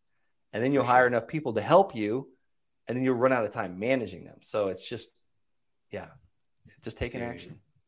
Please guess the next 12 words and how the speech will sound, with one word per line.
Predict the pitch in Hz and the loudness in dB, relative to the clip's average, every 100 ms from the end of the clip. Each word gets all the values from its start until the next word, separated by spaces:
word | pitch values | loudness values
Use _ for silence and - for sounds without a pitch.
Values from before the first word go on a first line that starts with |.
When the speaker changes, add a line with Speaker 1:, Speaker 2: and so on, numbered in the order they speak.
| _ _ | _ _
Speaker 1:
even | 113 117 | -10 -4
if | 120 | -2
it's | 107 | -2
Speaker 2:
That's | 107 | 0
Speaker 1:
other | 117 110 | 2 2
people | 92 90 | -2 -6
Speaker 2:
awesome. | |
Speaker 1:
taking | 90 87 82 | -8 -8 -10
action. | 82 - - - _ _ _ _ _ _ _ _ - _ _ | -14 -18 -20 -20 _ _ _ _ _ _ _ _ -20 _ _
Speaker 2:
Man, | - 156 143 110 | 0 4 4 2
okay, | 160 170 165 | 0 4 4
so | 131 - 160 139 | 4 0 2 0